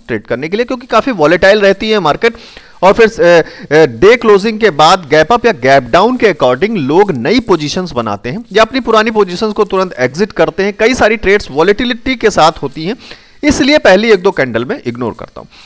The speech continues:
तो अगर मैं यहां तीसरी कैंडल की बात करूं, तो मार्केट ने यहां से एक सपोर्ट लेने की कोशिश की है हमारे लेवल से, जो मैंने आपको लेवल दिया था यहां पे सेवनटीन टू नाइंटी, यहां से मार्केट ने सपोर्ट लेने की कोशिश की है और एक छोटा सा ट्रेड हमारा यहां पे बन सकता था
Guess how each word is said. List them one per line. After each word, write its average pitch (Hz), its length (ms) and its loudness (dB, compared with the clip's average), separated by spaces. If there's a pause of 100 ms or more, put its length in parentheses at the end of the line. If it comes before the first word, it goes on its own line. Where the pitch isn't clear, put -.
(220)
तो 220 60 2
अगर 247 180 4
मैं 262 80 2
यहां 262 120 4
तीसरी 254 320 -6
कैंडल 226 280 -2
की 226 120 -8
बात 185 200 2
करूं, 226 180 -4
तो 294 120 -10
मार्केट 214 420 -4
ने 226 60 -4
यहां 185 200 -2
से 226 140 -2
एक 226 100 -2
सपोर्ट 185 380 -2
लेने 180 220 -2
की 185 60 -8
कोशिश 151 360 -6
की 208 120 -14
है 208 80 -4
हमारे 156 300 0
लेवल 135 220 -2
से, 202 120 -10
जो 180 140 -6
मैंने 160 140 -4
आपको 156 180 -6
लेवल 131 260 -2
दिया 143 160 -2
था 151 80 0
यहां 127 180 -4
पे 208 120 -2 (920)
सेवनटीन 190 480 0
टू 214 160 -6
नाइंटी, 180 280 -2
यहां 196 220 0
से 220 100 0
मार्केट 175 300 -2
ने 214 60 -6
सपोर्ट 160 400 -4
लेने 147 180 -2
की 175 60 -8
कोशिश 139 340 -8
की 226 200 -2
है 208 80 2 (320)
और 233 80 4
एक 247 100 0
छोटा 254 280 4
सा 240 120 2
ट्रेड 220 280 2
हमारा 180 240 2
यहां 143 200 -2
पे 156 100 -6
बन 143 160 -6
सकता - 300 -8
था 190 160 -6